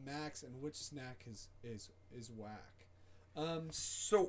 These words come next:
Speaker 2: what is quantifiable as a snack? Could that be, like, a sody pop?
Speaker 1: No, that's a drink. That's a drink.
Speaker 2: But that's, like, a drink snack.
Speaker 1: I think, I think the only drink snack that can be a snack is, like,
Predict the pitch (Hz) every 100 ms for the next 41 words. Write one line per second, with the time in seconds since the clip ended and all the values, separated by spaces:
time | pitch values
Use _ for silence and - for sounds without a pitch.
0 | - 196 262 - - 214 208 - 165 165
1 | 131 123 101 - 123 113 - 117 156 160
2 | 151 120 92 - 123 123 117 - 120 117
3 | 120 - - - - - - - - -
4 | 151 127 131 156 120 107 113 113 123 120
5 | - - - - - 135 131 104 113 113
6 | 117 127 - - - - 220 240 320 254
7 | 156 156 - 156 160 - - - - -
8 | - - - 170 180 247 240 - - -
9 | 151 190 202 - - 135 139 151 165 160
10 | 120 - 120 143 160 - 165 160 165 131
11 | 113 127 113 127 127 - 139 139 160 -
12 | - - - 139 123 117